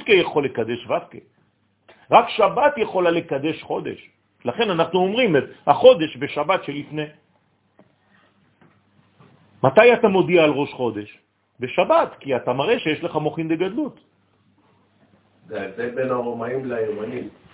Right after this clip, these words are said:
Speaker 2: היוונים רצו להשליך את התורה, הרומאים אמרו, "לא, אנחנו רוצים רק משהו אחד, שתפסיקו לקדש את החודש."
Speaker 1: מהמם.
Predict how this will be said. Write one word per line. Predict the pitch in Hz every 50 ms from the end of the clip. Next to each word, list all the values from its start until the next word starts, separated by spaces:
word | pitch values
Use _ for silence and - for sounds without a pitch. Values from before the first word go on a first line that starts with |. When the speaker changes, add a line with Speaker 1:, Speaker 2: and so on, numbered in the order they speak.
| - -
Speaker 2:
היוונים | 90 92 98 95 110 113 127 127
רצו | 131 135 - - 139
להשליך | 127 127 - - 143 147 - -
את | -
התורה, | 127 - - - 117 117 113 110 - 104
הרומאים | 98 98 107 107 113 123 123 123 123
אמרו, | 120 123 127 135 139 139
"לא, | 139 165 175 156 - - -
אנחנו | - 120 120
רוצים | 117 - - 151 151
רק | - 180 170 170
משהו | 165 160 147 147 139 -
אחד, | - - - - - _ _ _ _ - - -
שתפסיקו | _ _ - 107 - - 165 - 170 165
לקדש | 156 139 139 135 135 139 -
את | -
החודש." | 143 113 117 - 101 - - - - - -
Speaker 1:
מהמם. | 147 143 156 180 208